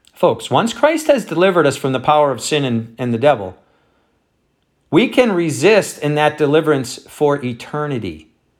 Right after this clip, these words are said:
But here's the deal. That old landlord will soon come back knocking at your door. And what is his def-, is, is our defense?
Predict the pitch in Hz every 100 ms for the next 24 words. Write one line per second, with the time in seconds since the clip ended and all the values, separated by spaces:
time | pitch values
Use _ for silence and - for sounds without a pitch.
0 | _ _ _ _ _ - 147 220 247 247
1 | 196 262 165 113 247 302 247 202 202 254
2 | 202 147 143 147 - 220 226 190 170 208
3 | 175 156 160 160 156 151 147 143 185 135
4 | 104 - - 156 147 147 185 247 240 247
5 | 240 202 - - - 185 170 180 160 196
6 | 202 196 208 285 311 - _